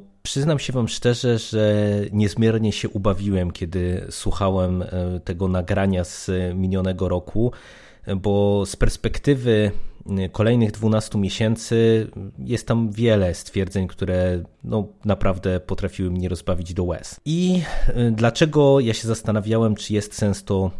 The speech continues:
e, robić w ogóle. No, do minionego roku włącznie, e,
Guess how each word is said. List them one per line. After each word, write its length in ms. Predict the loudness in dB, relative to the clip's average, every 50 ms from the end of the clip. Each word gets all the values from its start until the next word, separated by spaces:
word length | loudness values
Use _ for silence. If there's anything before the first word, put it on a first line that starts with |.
| -6 -4
e, 360 | -4 -2 -2 0 0 -2 -2 0 2
robić 380 | 2 2 2 -2 -8 -10 -10
w 80 | -8 -8
ogóle. 320 | -8 -6 -6 -6 -6 -8 -12 -16 -20 -20 -20 -20 -20 -6 -4
No, 120 | -2 -2 -2 -6 -18 _ _ _ _ _ _ -16
do 540 | -12 0 4 6 8 8 8 6 4 2 0 2
minionego 540 | 4 4 4 4 4 4 2 2 2 2 2
roku 320 | 2 2 0 -4 -6 -6
włącznie, 880 | -4 -4 0 0 2 2 2 0 -2 -4 -2 0 2 2 2 0 0 -2 -6 -12 -8
e, 260 | -4 -2 -2 -2 -4